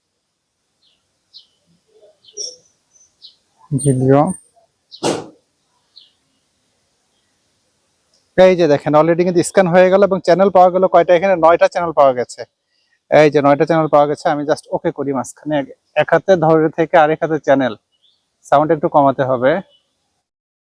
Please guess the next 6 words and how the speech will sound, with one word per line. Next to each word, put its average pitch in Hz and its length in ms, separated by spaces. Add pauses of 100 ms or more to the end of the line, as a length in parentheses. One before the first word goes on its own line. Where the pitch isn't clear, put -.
(120)
ওকে, 180 280 (1500)
এই 180 180
যে 185 80
চলে 190 260
আসছে 170 200
চ্যানেল, 131 320